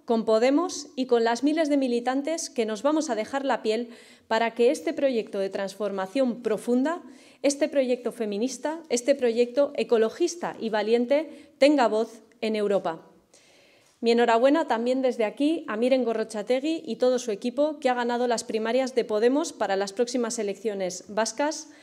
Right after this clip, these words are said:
Creo que tenemos una oportunidad única de que en Euskadi haya un gobierno que se parezca más a lo que vota la gente en Euskadi. Un gobierno nítidamente de izquierdas.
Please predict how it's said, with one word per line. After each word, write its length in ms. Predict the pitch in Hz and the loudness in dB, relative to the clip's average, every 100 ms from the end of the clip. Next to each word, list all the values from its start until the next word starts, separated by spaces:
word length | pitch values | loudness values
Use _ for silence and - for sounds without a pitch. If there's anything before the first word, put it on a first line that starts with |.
| - - - _ _ _ _ - | -20 -20 -20 _ _ _ _ 4
Creo 200 | 277 302 | 8 8
que 100 | 277 | 6
tenemos 460 | 269 254 277 294 | 4 4 2 0
una 140 | 269 262 | 0 -2
oportunidad 760 | 247 240 240 233 233 269 277 - | 0 0 0 -2 0 0 -2 -2
única 480 | 277 294 320 330 370 - - | 6 6 6 2 -6 -10 -10
de 200 | 226 240 | 4 4
que 100 | 240 | 6
en 80 | 240 | 4
Euskadi 640 | 233 226 - 285 320 359 - | 2 -2 0 2 2 -2 0
haya 220 | 247 294 | 0 2
un 140 | 294 262 | 2 4
gobierno 600 | 226 240 277 285 349 - - | 2 4 2 2 -4 -6 0
que 100 | 247 | 0
se 180 | 262 | 2
parezca 440 | 240 226 302 - 277 | 0 2 0 0 -2
más 340 | 226 254 - - | -2 -4 -6 -4
a 80 | 214 | -2
lo 140 | 220 | 0
que 100 | 233 | 0
vota 320 | 220 240 277 | 0 0 0
la 160 | 277 202 | -2 -4
gente 560 | - 240 226 185 165 - _ _ | -2 -2 -2 -6 -8 -14 _ _
en 140 | - 196 | -8 -4
Euskadi. 500 | 180 180 170 160 156 - _ - _ - | -4 -4 -4 -4 -8 -18 _ -20 _ 0
Un 160 | 285 | 4
gobierno 420 | 311 302 311 330 | 4 2 2 2
nítidamente 840 | 311 285 302 285 269 285 285 330 - | 2 0 0 -2 0 0 -2 -6 -4
de 100 | 240 | -4
izquierdas. 720 | 233 - 220 180 165 - - | -2 2 2 0 -12 -14 -20